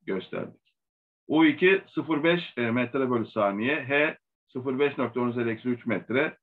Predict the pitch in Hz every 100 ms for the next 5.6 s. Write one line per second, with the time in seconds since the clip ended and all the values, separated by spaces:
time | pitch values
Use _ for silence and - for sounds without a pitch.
0 | _ _ 131 123 117 117 101 120 123 131
1 | 117 104 98 110 101 120 151 175 _ _
2 | _ 127 165 175 - _ _ _ _ 131
3 | 123 117 110 - 104 101 110 143 - 104
4 | 104 107 107 104 107 98 98 95 - 117
5 | 160 - - - 95